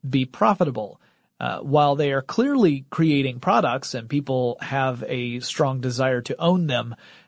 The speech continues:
the company as it stands is one of those that is, uh, always striving for profit, but hasn't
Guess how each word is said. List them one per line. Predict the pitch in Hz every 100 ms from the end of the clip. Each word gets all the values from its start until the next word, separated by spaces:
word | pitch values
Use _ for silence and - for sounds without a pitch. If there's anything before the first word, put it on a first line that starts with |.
| _
the | 147
company | 170 160 160 147 135
as | 147 143 131
it | -
stands | - 165 151 127 120 120 - _ _ _
is | 139 135 131 123
one | 143 147
of | 135
those | 135 131 127 123
that | 131 123 -
is, | 127 123 120 110
uh, | 123 117 113 143 _ _ _
always | - 160 160 135
striving | - - 180 175 143 135
for | 120 135 123 113 113 -
profit, | - 139 120 117 120 - -
but | 139 -
hasn't | - 147 135 131